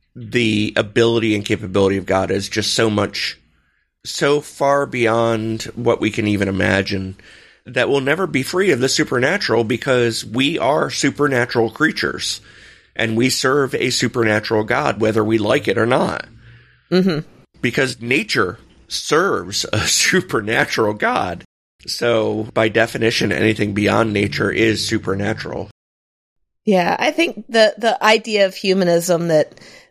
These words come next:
Speaker 2: they deny the supernatural, you know, it, it, it's actually kind of more of a Romans one thing as well. It's like,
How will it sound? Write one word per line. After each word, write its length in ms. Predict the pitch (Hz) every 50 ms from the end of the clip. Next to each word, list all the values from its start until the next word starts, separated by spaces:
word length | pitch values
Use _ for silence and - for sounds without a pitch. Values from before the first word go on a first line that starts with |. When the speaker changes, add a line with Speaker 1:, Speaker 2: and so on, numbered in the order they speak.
| _ -
Speaker 2:
they 180 | - 165 160
deny 420 | 160 - 175 165 170 170 170 170 175
the 80 | 170
supernatural, 920 | 170 - - 180 - - 151 156 147 151 160 - - 156 147 147 151 - - - - - - - - - _ -
you 100 | 202 214
know, 100 | 220 208 202
it, 240 | 147 143 - - _ _ -
it, 160 | 196 185 -
it's 180 | 190 208 196 -
actually 380 | 220 233 - - - 190 170
kind 200 | - - 180 175
of 140 | 170 156 -
more 240 | 175 175 175 170 170
of 80 | 165
a 80 | 180 160
Romans 500 | 156 160 170 170 170 170 156 151 147 -
one 360 | 165 160 165 175 190 190 175 165
thing 280 | - 165 139 135 143 147
as 160 | 135 - -
well. 340 | 160 175 180 170 131 131 117
It's 160 | 160 - -
like, 300 | 151 139 139 - -